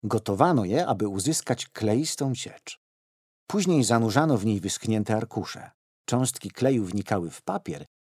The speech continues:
i zabezpieczały go przed nadmiernym wsiąkaniem atramentu. Na koniec spójrzcie na sufit. Nad nami znajdują się kartki zawieszone za pomocą charakterystycznych drewnianych klamerek.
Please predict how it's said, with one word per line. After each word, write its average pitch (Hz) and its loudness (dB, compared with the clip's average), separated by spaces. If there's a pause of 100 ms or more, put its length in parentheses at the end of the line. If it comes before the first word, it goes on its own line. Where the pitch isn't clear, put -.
(140)
i 123 -4
zabezpieczały 117 0
go 135 2
przed - -6
nadmiernym 113 0
wsiąkaniem 92 -4
atramentu. 82 -10 (880)
Na 95 -6
koniec 143 2
spójrzcie 117 -2
na 98 -2
sufit. - -12 (1080)
Nad 98 -6
nami 123 2
znajdują 95 -2
się 92 -6
kartki 131 -6
zawieszone 95 -4
za 92 -4
pomocą 98 -2
charakterystycznych 104 -4
drewnianych 101 -4
klamerek. - -6